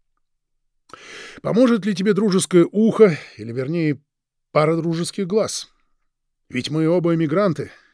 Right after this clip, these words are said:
и даже если мы кричим друг на друга, между нами существуют вечные узы». Я начал писать и снова остановился. Вероятно, подействовала внутренняя химия,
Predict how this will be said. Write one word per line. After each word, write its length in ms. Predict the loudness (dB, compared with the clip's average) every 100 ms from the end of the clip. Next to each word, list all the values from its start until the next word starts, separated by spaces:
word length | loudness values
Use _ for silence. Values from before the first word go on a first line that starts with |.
| _ _ _ -16
и 80 |
даже 280 | -6 -4 -2
если 240 | -2 -2 -2
мы 160 | -2
кричим 420 | -2 -6 -2 -2
друг 180 | -2 -2
на 120 | -4
друга, 340 | -2 0 0 -4 _ _ _ _ _ _ _ -12
между 260 | -12 -10
нами 280 | -6 -2 -2
существуют 800 | -4 -8 -10 -14 -10 -8 -8 -8
вечные 480 | -14 -12 -12 -12 -12 -12
узы». 280 | -10 -10 -14 _ _ _ _ _ _ _ _ _ _ _ _ _ -8
Я 100 | -6
начал 300 | -4 -6 -8
писать 420 | -6 -4 -6 -8 _ _ _ _ _
и 60 | -16
снова 320 | -8 -6 -6
остановился. 580 | -8 -8 -8 -6 -8 -12 _ _ _ _ _ _ _ _ _ -10
Вероятно, 460 | -4 -2 0 -2
подействовала 720 | -4 -4 -2 -4 -4 -4 -2
внутренняя 640 | -2 -4 -4 -4 -2 0 -2
химия, 480 | -4 -2 0 -2